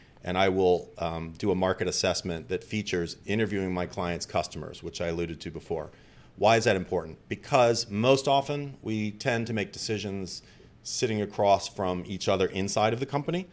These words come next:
Um, you know, on, on the second floor of a conference, you know, a conference room, whatever, we're in this insulated bubble.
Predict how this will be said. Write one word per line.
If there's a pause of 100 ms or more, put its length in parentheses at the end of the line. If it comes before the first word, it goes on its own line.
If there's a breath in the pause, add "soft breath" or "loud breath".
(540 soft breath)
Um, (880)
you
know,
on,
on
the
second
floor
of
a
conference,
you
know,
a
conference
room,
whatever,
we're
in
this
insulated
bubble.